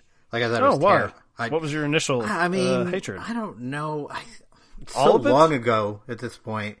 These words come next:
Speaker 2: So it wasn't, like, one particular sequence? It was just the whole, <laughs> the whole thing?
Speaker 1: I mean, I thought it was just, like, kind of tedious and, like, big just to be big, and I was just, like, not into it. And
Speaker 2: Hmm.
Speaker 1: I was very surprised by this because, like you, I saw the trailer and I was like, "This is gonna be amazing.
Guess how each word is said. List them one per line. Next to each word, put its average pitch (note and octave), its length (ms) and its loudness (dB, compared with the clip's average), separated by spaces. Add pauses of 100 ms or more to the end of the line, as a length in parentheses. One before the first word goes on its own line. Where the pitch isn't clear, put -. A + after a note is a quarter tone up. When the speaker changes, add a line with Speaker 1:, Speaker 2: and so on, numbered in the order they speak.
Speaker 2:
So - 160 2
it D#3+ 40 4
wasn't, E3 240 4
like, D3 140 0
one C#3+ 180 0
particular C#3+ 280 -2
sequence? D3+ 380 -6
It C#3 40 -4
was A#2+ 120 -8
just A2+ 160 -14
the A#2+ 80 -4
whole, B2 320 -2 (140)
<laughs> - 160 -18
the - 400 -2
whole D3 200 0
thing? - 400 -6 (100)
Speaker 1:
I G3 140 0
mean, G#3 220 0
I F#3+ 100 0
thought G#3 260 -2
it F3 120 -6
was D#3 180 -8
just, - 320 -6
like, C#3+ 280 -6
kind C#3 360 -4
of A#2+ 220 -4 (160)
tedious C#3+ 760 -6
and, A2+ 300 -8
like, G#2 240 -6
big A#2+ 280 -2
just B2 280 -4
to C#3 80 -4
be A#2 140 -6
big, B2 600 0
and G2+ 160 -8
I G#2+ 60 -4
was G2+ 160 -10
just, - 180 -8
like, D#3+ 140 -2
not A#2+ 340 2
into A2+ 320 -4
it. F2+ 180 -10 (300)
And A#2+ 180 4
Speaker 2:
Hmm. B2+ 40 6
Speaker 1:
I - 20 8
was C3 120 4
very A3 180 6
surprised A3 500 4
by A#2+ 140 2
this A2+ 320 -2
because, B2 400 -2
like A#2 320 -2
you, C#3+ 440 0
I G#2 340 -2
saw G#2+ 180 -8
the F#2+ 80 -14
trailer A2 400 -4
and A2+ 80 -8
I F#2+ 40 -8
was F#2+ 100 -10
like, F#2 120 -10
"This F#2 120 -16
is G#2 40 -16
gonna F#2+ 180 -8
be G2 100 -8
amazing. C#3 640 -4